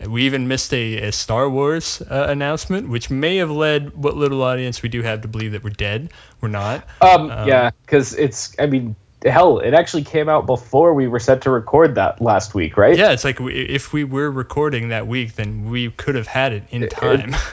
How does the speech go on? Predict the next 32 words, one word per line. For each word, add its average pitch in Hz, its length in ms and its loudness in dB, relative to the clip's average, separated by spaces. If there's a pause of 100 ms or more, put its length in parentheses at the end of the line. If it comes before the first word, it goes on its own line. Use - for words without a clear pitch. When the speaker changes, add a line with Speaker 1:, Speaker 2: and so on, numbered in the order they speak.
Speaker 2:
it's 135 140 -2
almost 151 340 6
Speaker 1:
<laughs> - 0 -
Like 139 200 0
Speaker 2:
like 135 180 4 (160)
Lucasfilm 110 540 4
was 107 180 0
just 110 240 2
like, 101 160 6
"You 104 80 2
know, 110 100 6
we've 175 240 8
been 196 120 6
a 131 80 6
little 113 200 8
hard 104 220 6
on 95 100 0
Mike 92 240 -2
and 101 100 -4
James 78 320 -4
lately. 87 360 4
Let's, 143 360 4
uh, 151 220 8
what 175 140 6
can 175 140 4
we, - 100 10
we'll, 185 180 8
we'll 226 140 0
throw 156 180 6
'em 87 80 0
a 76 60 -2
bone." 50 400 -6